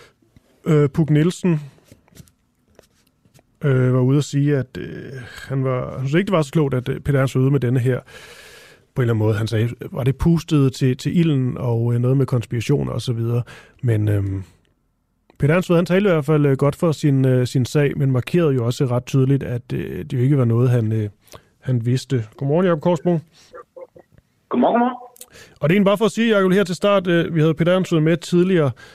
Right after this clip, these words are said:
Speaker 1: og han siger jo, at det godt kan være U S A, der står bag. Der var visse ting, der indikerer det. Han sagde også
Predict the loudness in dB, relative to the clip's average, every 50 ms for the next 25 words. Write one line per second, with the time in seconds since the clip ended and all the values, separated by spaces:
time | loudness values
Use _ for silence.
0 | -20 _ -10 -4 -2 0 2 2 2 2 0 -2 -2 0 0 2 2 2 2 2
1 | 0 0 -2 -4 -2 0 0 -2 -2 -2 -2 -2 0 0 0 0 0 2 2 0
2 | 0 -2 -4 -8 -12 -20 -20 -16 _ -2 -2 -2 0 0 -2 -2 0 0 0 0
3 | 0 0 0 2 0 0 2 0 0 0 -2 -6 -16 _ -12 -6 -2 0 0 0
4 | 0 -2 0 0 2 2 2 2 2 0 0 0 0 2 2 -2 -4 -6 -10 -2
5 | 0 0 0 0 0 0 0 2 4 4 4 2 2 0